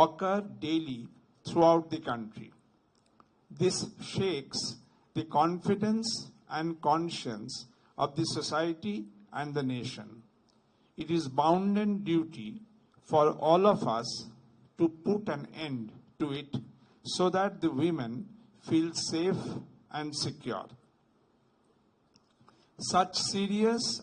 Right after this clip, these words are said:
and sensitive issue needs to be addressed in a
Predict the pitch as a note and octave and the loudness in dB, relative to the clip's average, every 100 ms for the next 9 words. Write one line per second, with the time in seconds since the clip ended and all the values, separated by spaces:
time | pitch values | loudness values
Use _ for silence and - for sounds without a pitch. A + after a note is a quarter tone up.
0 | - D#3+ D#3+ E3 F#3 F#3+ G#3 G#3 F3+ E3+ | -4 -2 -2 -2 -2 -2 -4 -2 -4 -4
1 | C#3+ - - A2+ - - - _ _ C#3+ | -8 -10 -8 -6 -8 -12 -20 _ _ -6
2 | D#3 G3+ A3 - - F3+ E3+ C#3 B2 C3 | 0 2 2 -2 -2 2 2 2 -2 -4
3 | B2 B2 - - - _ _ D#3+ D#3 D#3 | -4 -6 -8 -10 -14 _ _ -8 -6 -2